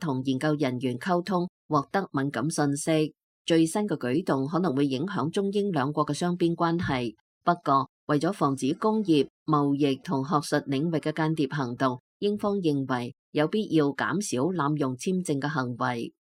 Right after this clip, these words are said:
報道引述分析人士言論話，喺中國，一啲公務護照會被發俾從事非政府公務嘅人員，一啲特權人士能夠輕易獲得外交或者公務護照前往英國。而相反嘅，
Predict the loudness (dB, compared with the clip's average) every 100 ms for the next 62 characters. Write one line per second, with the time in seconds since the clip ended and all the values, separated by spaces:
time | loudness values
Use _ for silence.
0 | _ 0 2 4 2 2 0 0 0 0
1 | 0 0 0 -2 0 0 2 0 0 0
2 | 0 2 2 0 -6 _ _ -4 -2 0
3 | 0 0 2 2 2 _ -4 -2 0 0
4 | 0 2 2 4 2 4 2 2 _ -2
5 | 2 2 2 0 0 -2 0 -2 0 -2
6 | 0 0 0 2 0 0 -2 0 -2 0
7 | 0 0 0 0 0 -2 -2 -2 -2 -4
8 | -10 _ _ -2 0 0 -2 2 2 2
9 | 0 -2 0 2 2 0 0 0 0 -2
10 | 2 0 2 0 -2 -2 0 0 0 -2
11 | -2 _ -4 -2 0 -2 0 0 2 0
12 | 2 -2 2 2 2 -2 -2 0 -2 0
13 | 0 0 2 2 0 _ _ -4 0 0
14 | 0 -2 0 0 2 2 0